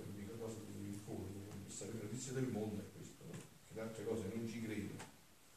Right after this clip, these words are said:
giornali, queste cose non ci credo, televisione. È come il peccato originale, no? Se uno ti dice, "Guarda che viene uno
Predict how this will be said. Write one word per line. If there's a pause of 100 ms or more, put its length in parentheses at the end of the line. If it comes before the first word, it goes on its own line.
giornali,
queste
cose
non
ci
credo, (100)
televisione. (1600)
È
come (240)
il
peccato
originale,
no? (420)
Se
uno
ti
dice,
"Guarda
che (320)
viene
uno